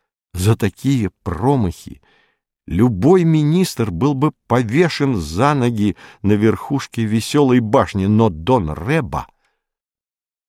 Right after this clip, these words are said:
каким-то образом остался в силе.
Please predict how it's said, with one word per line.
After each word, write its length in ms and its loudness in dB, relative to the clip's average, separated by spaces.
каким-то 460 -6
образом 580 -6
остался 580 -12
в 80 -20
силе. 400 -10